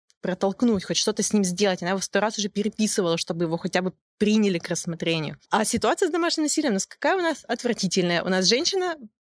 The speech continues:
даже находясь у себя дома, абсолютно никак не защищена, и никто не пытается эту проблему решать, кроме самих женщин. Если бы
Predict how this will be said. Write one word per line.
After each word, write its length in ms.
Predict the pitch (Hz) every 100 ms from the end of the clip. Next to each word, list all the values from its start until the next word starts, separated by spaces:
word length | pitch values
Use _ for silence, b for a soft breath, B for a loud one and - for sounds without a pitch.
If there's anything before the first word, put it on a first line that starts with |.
| _ _
даже 400 | 170 233 220 202
находясь 380 | 196 220 190 190
у 40 |
себя 220 | 185 - 170
дома, 260 | 208 349
абсолютно 480 | 220 - 185 240 240
никак 280 | 190 190 190
не 100 | 190
защищена, 560 | 160 - 165 185 226
и 120 | 294 208
никто 300 | 208 - 240
не 100 | 240
пытается 640 | 226 247 233 220 - 170 - 180 _ _
эту 200 | 196 196
проблему 400 | 185 185 190 226 190
решать, 360 | 165 - 160
кроме 220 | - 175 165
самих 320 | - 190 180
женщин. 480 | 160 170 - - 151 _
Если 240 | 240 -
бы 340 | 208 233 214